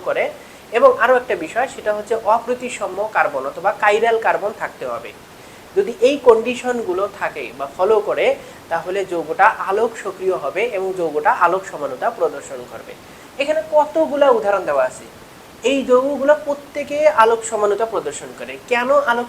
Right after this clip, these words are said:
সমানুতা প্রদর্শন করে, আমরা সেটা বিষয় নিয়ে আলোচনা করবো। দেখো, এই যৌগটার নাম হচ্ছে টু ক্লোরোবিউটেন। টু ক্লোরোবিউটেন, এই যৌগটার নাম কি বলো তো? টু ক্লোরোবিউটেন। এই যে দেখো, বিউটেন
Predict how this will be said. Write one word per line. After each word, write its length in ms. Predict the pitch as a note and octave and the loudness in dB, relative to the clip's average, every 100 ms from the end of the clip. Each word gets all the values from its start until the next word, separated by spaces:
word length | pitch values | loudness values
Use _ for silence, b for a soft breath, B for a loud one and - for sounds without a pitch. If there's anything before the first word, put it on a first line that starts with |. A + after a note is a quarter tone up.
| - | -4
সমানুতা 320 | A#3 A3+ A#3 - | 0 0 -2 -4
প্রদর্শন 400 | F#3+ G3+ G3 F3+ E3 | -4 -4 -4 -8 -4
করে, 140 | E3 G#3+ | -2 -2
আমরা 120 | G#3+ G#3+ | -4 -6
সেটা 180 | G3 F#3+ E3+ | -4 -2 -2
বিষয় 200 | E3+ E3 | -4 -2
নিয়ে 120 | G#3 D#3 | 0 0
আলোচনা 260 | B2+ A#2+ A#2+ | -4 -12 -18
করবো। 180 | - B2 | -18 -2
দেখো, 160 | E3 E3 - - - - - - - - - B B B B - C#4 | -2 -2 -10 -20 -20 -20 -20 -20 -20 -6 -6 B B B B -4 0
এই 80 | D4+ | 4
যৌগটার 380 | C4+ C4 C4+ C4+ C4 | 4 4 2 -2 -2
নাম 100 | B3 | -4
হচ্ছে 200 | A#3 - - - - - - - - - - - - | -6 -10 -14 -16 -20 -20 -20 -20 -20 -20 -20 -16 2
টু 120 | D4+ E4 D#4+ - | 6 6 4 0
ক্লোরোবিউটেন। 1500 | A#3+ A#3+ A#3+ F4 - - - - - - D3 F#3+ F3+ F#3+ C3+ - - - - - - - | 4 6 6 2 -2 -14 -20 -20 -20 -20 0 4 6 4 2 -2 -18 -20 -20 -20 -12 -2
টু 120 | B3+ D4 D4 - | 4 4 4 2
ক্লোরোবিউটেন, 800 | G3+ G3 A#3+ C4 G3+ E3+ D3 C3 | 2 2 2 4 4 4 0 0
এই 60 | G3+ A3+ | 2 4
যৌগটার 300 | A#3 C4 C4+ | 4 2 0
নাম 80 | A#3 | 0
কি 60 | G3 E3 | -2 -2
বলো 140 | E3 E3+ | -4 -4
তো? 60 | B3 - | -8 -2
টু 100 | C#4 C#4+ D4 D4 | 4 6 4 4
ক্লোরোবিউটেন। 720 | G#3 G3+ C4 G3+ D#3 D3 G2+ - - B B B - G3+ | 2 4 2 2 0 -2 -10 -14 -20 B B B -4 -2
এই 60 | |
যে 60 | A#3+ A#3 | 2 4
দেখো, 140 | A#3 C4 F#3+ | 4 0 0
বিউটেন 300 | A#3+ B3 C#4 | -2 2 2